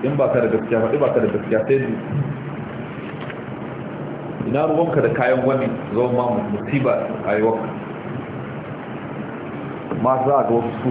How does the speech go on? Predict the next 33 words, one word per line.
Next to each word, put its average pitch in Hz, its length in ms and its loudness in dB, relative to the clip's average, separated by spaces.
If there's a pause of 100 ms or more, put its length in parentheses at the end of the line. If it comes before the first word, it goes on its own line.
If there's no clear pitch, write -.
sun 131 100 4
yi 123 80 6
su 120 120 2
irin 110 260 2
wannan 104 260 2
ma-, 110 320 2
matsalar 107 340 2
masu 95 300 0
shiga 104 140 2
cikin 110 340 -2
su 107 160 -2
sai. 110 240 0 (1300)
Daga 95 160 0
wasu 135 240 4
shari'a, 131 240 6 (160)
ai, 117 160 4
ana 123 180 2
yin 110 220 4
shekara 117 400 2
ɗaya, 117 160 4
shekara 107 280 2 (120)
biyu. 98 120 0 (2000)
Malam, 117 340 2
sai 127 160 6
ga - 160 2
an 123 240 4
shekaru 110 360 4
ana 123 200 6
ta 110 80 2
wa-, 110 160 6
ana 120 240 4
ta 147 80 6
wahala. 117 360 4